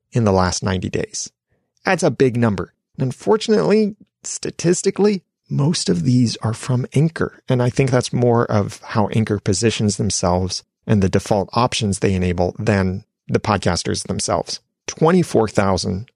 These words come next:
of those single episode podcasts have released an episode in the last ninety days. Maybe they're brand new, like literally yesterday. Maybe they're getting a start. Maybe they are a pod flash, but they just haven't been bumped out of that ninety day window yet. The numbers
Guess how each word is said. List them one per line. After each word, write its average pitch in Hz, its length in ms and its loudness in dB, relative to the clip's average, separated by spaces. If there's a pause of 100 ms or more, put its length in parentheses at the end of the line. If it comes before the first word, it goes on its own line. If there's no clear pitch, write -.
of 107 140 2
those 101 160 2
single 101 300 2
episode 98 380 -2
podcasts 98 560 -2 (120)
have 120 340 2
released 98 540 0 (120)
an 104 100 4
episode 95 500 -4
in 107 100 -2
the 92 80 0
last 90 300 0
ninety 90 220 -2
days. - 300 -6 (220)
Maybe 110 220 -2
they're 117 120 2
brand 113 440 0
new, 110 160 0
like - 280 -12
literally 127 540 2
yesterday. 101 640 -4 (220)
Maybe 98 240 -2
they're 117 320 2 (460)
getting 131 280 2
a 131 60 0
start. - 420 -4 (280)
Maybe 104 300 0
they 110 320 0 (140)
are 117 180 2
a 113 60 -2
pod 110 280 -2
flash, 113 480 -2 (300)
but 113 140 0
they 107 120 2
just 101 300 -4
haven't 101 300 -2
been 101 160 -2
bumped 95 260 -2
out 95 140 0
of 90 80 -4
that 95 180 -4
ninety 90 300 -4
day 90 180 -4
window 95 300 -4
yet. 90 300 -10 (360)
The 131 80 2
numbers 143 560 2